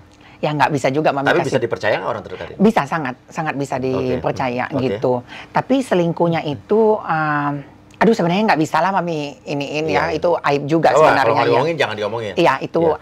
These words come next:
Speaker 1: aib juga ya.
Speaker 2: Iya.
Speaker 1: Eh, tapi, eh, eh, maksudnya gini, ini kan usia pernikahan mereka kan belum sampai lima tahun ya.
Speaker 2: Iya, iya.
Speaker 1: Nah, eh, mungkin, eh, R B-nya mungkin selingkuh karena apa, diduga selingkuh karena apa,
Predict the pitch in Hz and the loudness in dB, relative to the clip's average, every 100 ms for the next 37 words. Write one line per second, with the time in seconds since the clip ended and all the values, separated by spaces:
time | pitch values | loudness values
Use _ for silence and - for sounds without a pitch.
0 | 143 143 139 135 127 165 170 - - 185 | -2 -2 -4 0 0 0 -4 -14 -10 -2
1 | 165 160 160 156 - 214 214 175 156 151 | 2 2 0 -2 0 -2 -2 -4 -4 -4
2 | 151 - 95 - - - - 180 165 160 | -8 -14 -20 -20 -20 -20 -6 -2 -2 -2
3 | 156 160 190 247 196 160 - - - - | -4 -4 0 0 0 -2 -6 -14 -20 -8
4 | - 220 285 - 208 202 185 190 180 175 | -2 0 0 0 0 2 0 0 -2 0
5 | 175 170 165 165 175 254 269 - - 180 | 0 0 0 0 0 -2 -6 -12 -2 0
6 | 180 175 170 165 165 - 135 170 160 156 | 2 0 0 2 0 -2 -2 0 2 2
7 | 175 90 - 92 82 - 180 - - - | 0 -2 -8 -10 -8 -4 -4 -4 -14 -20
8 | - 180 165 160 156 151 180 170 277 285 | -8 -4 0 0 -2 -2 -2 -2 -2 -4
9 | - 170 160 151 - - 180 165 165 208 | -2 -2 -2 -4 -8 -4 -2 2 2 2
10 | 226 202 - 190 160 180 165 - 156 147 | 0 -2 -6 -6 -4 -4 -4 -2 -2 0
11 | 160 151 143 151 143 - 180 196 214 185 | -2 0 0 -2 -4 -2 0 2 2 0
12 | 156 151 160 147 151 156 147 143 135 - | 0 -2 -2 -4 -4 -6 -4 -4 -4 0
13 | 220 | 0